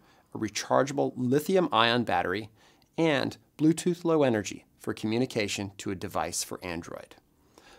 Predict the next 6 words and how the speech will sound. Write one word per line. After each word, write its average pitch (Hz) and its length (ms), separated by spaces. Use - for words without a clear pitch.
All 160 160
this 117 320
makes 104 240
Maxref 135 560
DES 135 220
seventy-three 127 840